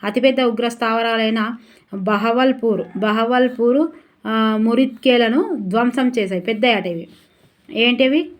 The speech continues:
బహా, బహా అంటే పెద్దదాన్ని గుర్తుపెట్టుకోండి. మురికి, బహా, మురికి, మురి అని గుర్తుపెట్టుకోండి. చేసే బాధ్యత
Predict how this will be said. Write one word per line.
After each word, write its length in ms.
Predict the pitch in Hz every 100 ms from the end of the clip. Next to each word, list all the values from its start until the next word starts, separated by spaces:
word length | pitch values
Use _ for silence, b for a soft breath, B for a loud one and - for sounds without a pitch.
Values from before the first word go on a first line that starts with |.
| _ _ 190
బహా, 460 | 226 226 269 247 208
బహా 320 | 190 220 254
అంటే 220 | 254 247
పెద్దదాన్ని 500 | 240 214 240 240 226
గుర్తుపెట్టుకోండి. 460 | 214 220 226 226 214
మురికి, 420 | 226 226 214 220 B -
బహా, 260 | 220 226 247
మురికి, 380 | 226 220 226 220
మురి 400 | 208 226 247 233
అని 120 | 233
గుర్తుపెట్టుకోండి. 640 | 240 233 196 175 170 170
చేసే 160 | 208 214
బాధ్యత 600 | 214 226 233 240 247